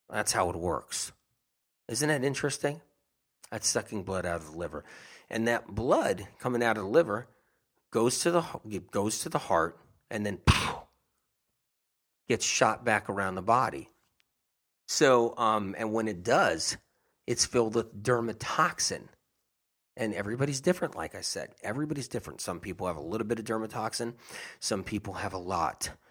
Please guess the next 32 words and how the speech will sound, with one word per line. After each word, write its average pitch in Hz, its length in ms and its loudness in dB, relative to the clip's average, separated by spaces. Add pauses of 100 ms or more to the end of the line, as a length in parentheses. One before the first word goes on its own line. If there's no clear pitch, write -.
(200)
Some 113 220 0
people 98 280 -2
have, 92 340 -2 (300)
uh, 82 360 2 (100)
a 90 80 -2
lot 95 280 2
of 135 100 4
viral 139 380 6
matter, 156 460 2 (100)
a 123 60 -4
lot 117 240 2
of 131 120 2
viruses, 139 840 4 (280)
viral 120 400 4
cells 135 560 0
in 139 160 0
their 139 160 0
liver, 139 440 -2 (580)
okay? 160 400 0 (180)
A 113 60 -4
high - 380 2
viral 131 500 6
load. 185 460 0 (480)
Some 113 400 2
people 151 560 0 (260)
have 120 520 2
a 120 120 -4
higher 113 420 -2 (100)
copper 165 800 -2 (160)
and 113 240 -4
pesticide 92 1000 -2
load, 80 460 -6